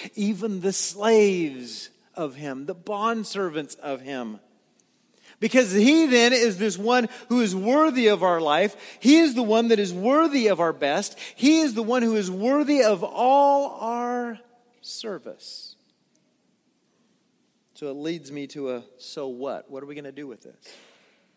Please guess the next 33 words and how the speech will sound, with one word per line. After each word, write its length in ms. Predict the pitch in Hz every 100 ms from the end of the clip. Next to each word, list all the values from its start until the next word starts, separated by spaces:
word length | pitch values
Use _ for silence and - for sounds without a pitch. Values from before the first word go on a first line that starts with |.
| _ _ _ _ _ _ _ _ _ _ _
Jesus 400 | 120 143 156 135
says 340 | - 151 143 127
these 240 | 139 123
words, 360 | 123 135 143 139
and 80 |
he 60 | 117
says, 200 | 120 117
"If 140 | 117
you 60 | 127
wanna 180 | 143 151
be 100 | 123
great 380 | 120 123 135 127
in 80 |
all 200 | 117 139
of 100 | 143
this, 200 | 127 123
you're 100 | 127
going 200 | 120 135
to 60 | 143
have 120 | 135
to 80 | -
serve 460 | 107 - 156 147 143 - _
and 180 | 135 123
minister, 440 | 131 143 - 123
but 140 | 120 123
really, 340 | 147 160 131 - -
you're 140 | - 120
giving 340 | 123 143 139
your 120 | 113
life 260 | 113 127 127
completely 580 | - 101 - 151 131 104
to 140 | -
me." 300 | 95 90 110